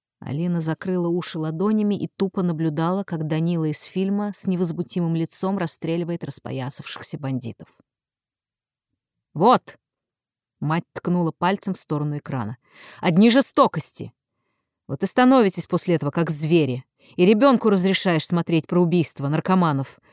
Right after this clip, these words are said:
Выключи!» «Пусть смотрит. Иди хахалям своим указывай». Алина не сомневалась, что хахалей никаких нет.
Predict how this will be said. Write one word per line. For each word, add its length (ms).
Выключи!» 720
«Пусть 160
смотрит. 560
Иди 220
хахалям 480
своим 260
указывай». 540
Алина 300
не 120
сомневалась, 600
что 160
хахалей 420
никаких 460
нет. 320